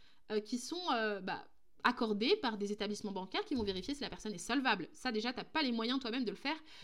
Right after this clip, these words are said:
Donc, tout ça, on dégomme. Je mets carrément cent balles sur cette idée-là. Tu vas pas perdre des clients, tu vas trouver des clients plus investis, tu vas cli-,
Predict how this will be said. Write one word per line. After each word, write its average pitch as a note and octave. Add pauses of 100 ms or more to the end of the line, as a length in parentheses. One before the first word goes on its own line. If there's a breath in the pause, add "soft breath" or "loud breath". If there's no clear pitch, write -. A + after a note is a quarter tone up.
Donc, A3 (1200 loud breath)
tout D4+
ça, E4
on D4
dégomme. B3 (200)
Je A3
mets A#3
carrément B3+
cent C#4
balles B3
sur -
cette G#3
idée-là. G#3+
Tu A3+
vas G3+
pas A#3
perdre B3+
des A#3
clients, A#3+
tu D4+
vas G#3+
trouver A#3+
des A3
clients A3
plus A3
investis, G3+
tu -
vas -
cli-, G#3+